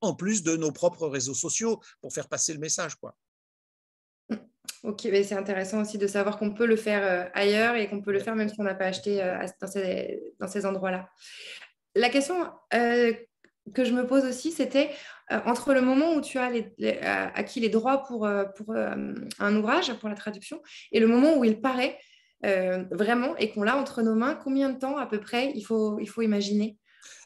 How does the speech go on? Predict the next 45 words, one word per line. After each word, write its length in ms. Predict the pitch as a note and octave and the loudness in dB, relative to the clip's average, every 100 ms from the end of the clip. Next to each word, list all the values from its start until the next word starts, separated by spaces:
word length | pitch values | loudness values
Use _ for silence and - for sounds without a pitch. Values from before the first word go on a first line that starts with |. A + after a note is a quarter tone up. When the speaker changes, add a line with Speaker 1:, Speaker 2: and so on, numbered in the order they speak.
| - | -2
Speaker 1:
Alors, 220 | F3+ E3+ | 2 2
il 80 | F#3 | 0
faut 100 | E3 | -6
imaginer 540 | G3+ F#3 E3 F3 G#3 G#3+ | -4 -4 -6 -4 -2 -2
au 80 | E3+ | -4
minimum 400 | F3 F#3 F#3+ F#3+ - | -4 -4 -2 -2 -4
un 240 | F#3+ F#3+ F3 | -4 -2 -2
an. 300 | D3+ G3 - - - | -2 -4 -8 -20 -14
En 160 | - E3 | -4 -2
général, 580 | F3 F3+ F3+ F3+ A3+ - | -2 -2 0 2 2 0
un 120 | E3+ | -6
contrat, 640 | D#3+ F#3+ F#3 - E3+ D#3 D3+ | -8 -10 -10 -4 -2 -2 -4
quand 380 | D3 C#3+ C3 C3 | -8 -6 -6 -8
effectivement 520 | C#3 - D#3 E3 F3 | -10 -12 -12 -10 -8
on 80 | D#3+ | -4
acquiert 400 | D3+ D#3 E3+ C#3+ | -6 -4 -4 -2
les, 480 | C#3 C3 A#2+ A#2+ A#2 | 0 -2 -2 -4 -4
les 160 | A#2+ C3 | -4 -4
droits, 440 | B2+ C#3 D#3+ G#3+ - - | -2 0 2 0 -4 -6
c'est, 640 | - - E3+ F#3 G3 F#3+ - D#3+ | 0 2 4 2 2 -2 -6 -8
euh, 340 | C#3 C3+ C#3 | -6 -4 -2
stipule 520 | C#3+ - E3 G#3+ B3 - | -2 -2 0 2 2 2
que 120 | E3+ | 0
le 160 | D#3 | 0
livre 180 | E3+ A3 | 0 0
doit 220 | E3+ D3+ | 0 -2
être 80 | D#3 | 0
sorti 400 | - F3 - G#3+ | -2 -2 -8 -8
dans 160 | F3+ D#3 | -6 -2
les, 280 | E3+ F#3+ - - | 2 2 0 -6
euh, 100 | C3+ | -4
dix-huit 480 | A2+ G#3 E3+ F3+ F3 | -2 0 2 2 0
mois. 320 | D#3+ B2 - - - - | -2 -4 -8 -20 -20 -10
Donc, 300 | C#3 E3+ E3+ | -4 -2 2
si 320 | - A3+ A3+ F#3 | 4 4 2 0
au 60 | |
bout 160 | F3 G#3+ | 0 2
de 80 | E3 | 0
dix-huit 440 | D3 A3+ G3+ A3 | 0 -2 -2 -2
mois, 300 | F#3+ E3+ D3+ | 0 0 -2
le 160 | C#3+ D3 | -2 -4
livre 200 | F3+ F#3+ | -2 -4
n'est 120 | D3+ | -4
pas 160 | B2+ G#3 | 0 2
sorti, 500 | - F3+ - F3 | 2 -2 -4 -6